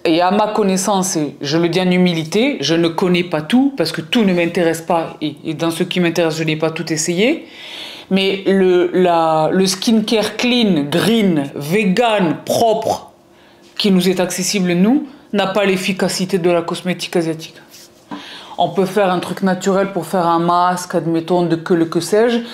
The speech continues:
mais pour aller récupérer une barrière cutanée, pour hydrater intensément, pour lutter contre le vieillissement,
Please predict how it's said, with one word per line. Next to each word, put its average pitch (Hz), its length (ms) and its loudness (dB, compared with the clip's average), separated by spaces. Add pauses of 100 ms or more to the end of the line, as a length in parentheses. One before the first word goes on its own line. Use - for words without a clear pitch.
(160)
mais 180 100 2
pour 180 260 2
aller 180 320 4
récupérer 190 680 0
une 185 120 4
barrière 185 360 0
cutanée, 196 480 0
pour 170 260 0
hydrater 190 400 0
intensément, 190 640 0
pour 160 220 -2
lutter 175 320 0
contre 196 300 0
le 185 100 4
vieillissement, 180 800 0